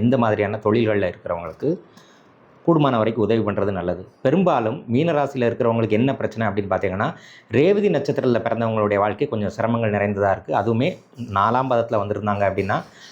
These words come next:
நட்சத்திர கண்டாந்தம் இந்த மாதிரியான விஷயங்கள் சம்பந்தப்படும் போது, பசுவுக்கு தானம் கொடுப்பது அல்லது பசுவு-, பசுவை தானம் கொடுப்பது அல்லது பசுவிற்கு உணவு கொடுப்பது, இது போன்ற விஷயங்கள் எல்லாமே வந்து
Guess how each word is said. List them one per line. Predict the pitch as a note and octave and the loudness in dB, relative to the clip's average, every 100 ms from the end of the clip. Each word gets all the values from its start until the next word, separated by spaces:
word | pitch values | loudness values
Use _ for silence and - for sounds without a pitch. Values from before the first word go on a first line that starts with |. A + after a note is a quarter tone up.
| - - | -12 -4
நட்சத்திர | G#2 - A2 B2 | -2 -2 -2 -2
கண்டாந்தம் | - G#2 G#2+ G#2 G#2 G2+ | -2 -2 0 0 -2 -4
இந்த | G#2 | -2
மாதிரியான | A2+ G#2+ G#2+ G#2 F#2+ | 0 0 0 -2 -4
விஷயங்கள் | A2+ G2+ F#2+ | -6 -6 -6
சம்பந்தப்படும் | G2+ G2 F#2+ G2 F#2 | -6 -4 -4 -2 0
போது, | F#2+ G2+ E3+ - - - - _ - | 0 2 0 -4 -20 -20 -20 _ -2
பசுவுக்கு | B2 B2 G#3 F3+ - E3 | 0 2 2 2 0 0
தானம் | A2+ A#2 B2+ A2+ | 0 0 -2 -2
கொடுப்பது | G#2 G2+ G2 G2+ G2 F2+ - | -4 -2 2 2 2 0 -2
அல்லது | G#2 A2+ C#3 - | 0 2 0 -2
பசுவு-, | A2+ D#3+ D#3+ D#3+ | -4 0 0 0
பசுவை | B2 A#2+ F3 F3+ D3 | -2 -2 0 2 2
தானம் | A#2+ C3+ B2+ | 0 -2 0
கொடுப்பது | A2+ - A2 F#3+ | -2 0 2 2
அல்லது | A#2 A#2 C3+ - | 2 2 0 0
பசுவிற்கு | A#2 A2+ E3+ E3+ F3+ | -2 0 0 0 2
உணவு | A#2+ C#3+ D#3 | 2 2 2
கொடுப்பது, | A2+ G#2 F2+ F#2 _ _ _ _ _ _ _ | 0 -2 -6 -8 _ _ _ _ _ _ _
இது | C#3 E3+ | 2 4
போன்ற | E3 E3 D3+ | 4 2 2
விஷயங்கள் | C3 C#3 C3 B2 | 2 0 2 2
எல்லாமே | A2+ A2 A#2+ | 2 0 0
வந்து | B2+ A2 | 0 2